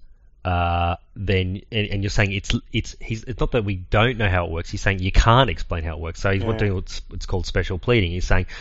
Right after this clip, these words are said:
Speaker 1: we can't even actually really study it effectively. And he actually talks about the clinical efficacy of it, i e, like, you know, clinical case studies. You know, I've treated ten patients and they all said they got better. And it's like, yeah, that's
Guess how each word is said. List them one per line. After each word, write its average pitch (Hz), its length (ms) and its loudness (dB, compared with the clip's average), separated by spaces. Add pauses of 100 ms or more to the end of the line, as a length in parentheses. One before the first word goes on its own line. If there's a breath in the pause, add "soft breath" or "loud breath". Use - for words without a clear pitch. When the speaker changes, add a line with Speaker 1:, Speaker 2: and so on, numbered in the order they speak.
(200 loud breath)
Speaker 1:
we 107 80 -2
can't 113 240 6
even 92 220 -2
actually 95 420 2
really 87 220 -4
study 90 340 0
it 87 60 -4
effectively. 87 720 -4 (420 loud breath)
And 104 200 6
he 110 120 8
actually 110 320 0
talks - 320 -6
about 87 380 0
the 95 80 -2
clinical 92 720 -2 (640)
efficacy 101 480 4
of 85 100 0
it, 87 80 -4
i 98 260 2
e, 92 220 2
like, 92 240 -2
you 95 80 -4
know, 87 60 -4
clinical 90 400 -6
case 98 300 2
studies. 80 440 4
You 98 60 -8
know, 85 160 -6
I've 92 120 -2
treated 87 360 -4
ten 90 180 0
patients 90 380 0
and 87 80 -6
they 87 60 -2
all 87 100 -2
said 85 180 0
they 87 80 0
got 82 140 -4
better. 123 160 6
And 90 60 4
it's 87 100 -2
like, 101 120 -4
yeah, 101 180 4
that's - 260 2